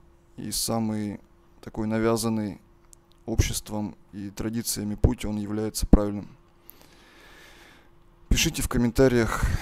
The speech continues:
часто ли вам попадаются писающие люди, что вы по этому поводу думаете. Может быть, вы сами поливаете все углы своего города.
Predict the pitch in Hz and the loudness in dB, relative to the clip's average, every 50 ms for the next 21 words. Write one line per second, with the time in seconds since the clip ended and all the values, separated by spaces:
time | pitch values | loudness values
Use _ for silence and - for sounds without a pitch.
0 | - - - - - - 117 117 - - 120 120 - - 127 113 110 110 110 107 | -4 -8 -12 -14 -12 -12 -12 -8 -2 0 0 2 2 2 0 0 2 2 6 8
1 | - 104 101 110 110 117 110 107 - - 113 - - - - 117 110 - - 120 | 8 8 8 6 4 2 2 2 0 -4 -4 -2 -2 -2 0 -2 -2 -2 -2 0
2 | 113 120 135 143 131 120 123 123 - - - - - - - _ _ - - _ | 0 0 0 0 0 -2 -2 -4 -8 -14 -20 -20 -20 -20 -20 _ _ -20 -20 _
3 | _ _ - - - - 110 110 107 - 113 104 - 110 104 - - 113 110 110 | _ _ -14 -10 -6 -4 -4 0 2 2 2 2 2 0 0 2 0 2 2 0
4 | 107 110 110 123 135 131 120 110 - - 107 110 110 107 107 107 - - 107 - | -2 0 2 2 2 2 0 -2 -2 -2 -2 -2 -2 -2 -2 -4 -4 -4 -4 -2
5 | - 127 127 127 110 - 117 113 113 113 117 113 110 - - 101 - - 117 113 | 0 0 0 0 2 0 0 2 2 0 0 0 -2 -4 -6 -8 -6 -4 -4 -2
6 | 110 113 113 110 - - 110 107 104 110 110 113 113 110 104 101 101 | -2 -2 -4 -4 -4 -4 -4 -4 -4 -2 -2 -2 -2 -2 -4 -6 -8